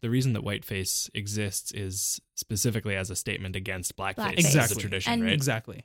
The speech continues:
Speaker 2: because there's a very long sort of history with blackface of, of kind of,
Speaker 3: Yeah.
Speaker 2: uh, back in the day in the States, they, they would have their,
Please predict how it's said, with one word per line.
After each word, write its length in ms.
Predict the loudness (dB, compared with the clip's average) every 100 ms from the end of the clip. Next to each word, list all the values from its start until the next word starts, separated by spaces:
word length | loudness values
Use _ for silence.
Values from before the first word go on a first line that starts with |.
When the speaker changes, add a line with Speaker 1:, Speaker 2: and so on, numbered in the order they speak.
| -8
Speaker 2:
because 240 | -4 -2
there's 180 | -2 -4
a 60 |
very 320 | -4 -2 0 -2
long 340 | -2 -4 -4
sort 180 | -6 -8
of 100 | -10
history 600 | -6 -6 -6 -8 -10 -12 _ _ _ _
with 180 | -12 -8
blackface 760 | -8 -8 -8 -6 -4 -6 -6 -8
of, 320 | -10 -12 -14 -16
of 160 | -16 -14
kind 220 | -8 -6
of, 160 | -8 -12 _ -2
Speaker 3:
Yeah. 260 | 0 0
Speaker 2:
uh, 120 | -4 -8 _ _ _ _ -6
back 180 | -6 -4
in 100 | -4
the 80 | -2
day 440 | 0 0 0 -4 _ _ -4
in 100 | -2
the 60 |
States, 600 | -2 -2 -2 -4 -4 -6 -4
they, 380 | -6 -4 -4 -6
they 100 | -6
would 140 | -8
have 260 | -4 -4 -4 -14 _ _ _ _ _ _
their, 480 | -4 -2 0 -2 -6